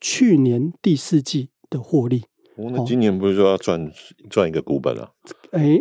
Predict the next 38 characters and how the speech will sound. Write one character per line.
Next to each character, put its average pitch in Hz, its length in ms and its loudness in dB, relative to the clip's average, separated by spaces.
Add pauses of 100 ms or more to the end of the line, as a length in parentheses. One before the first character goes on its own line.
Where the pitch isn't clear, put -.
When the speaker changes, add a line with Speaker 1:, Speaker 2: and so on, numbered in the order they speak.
(160)
Speaker 2:
有 87 120 4
可 82 200 0
能 65 120 -4
吗？ 65 100 -10 (960)
Speaker 1:
看， 320 140 -12
看 190 200 2
后 175 100 6
面 165 160 8
的 135 80 2
状 143 180 0
况。 - 240 -2 (160)
Speaker 2:
后 190 140 4
面 190 140 6
的 220 60 4
状 - 20 4
况。 - 0 -
Speaker 1:
因 - 0 -
为 196 60 6
我 - 40 4
们 165 80 6
刚 202 100 6
刚 208 60 6
有 165 80 6
讲 120 160 0
到 151 140 2
说， 143 260 2
其 127 160 -4
实， 127 260 0 (340)
哎， 131 100 -6
当 156 120 4
然 160 100 4
在 160 120 4
国 131 200 0
内 143 120 4
的 123 120 0
消 123 220 -4
费 123 180 -4
是， 123 320 -4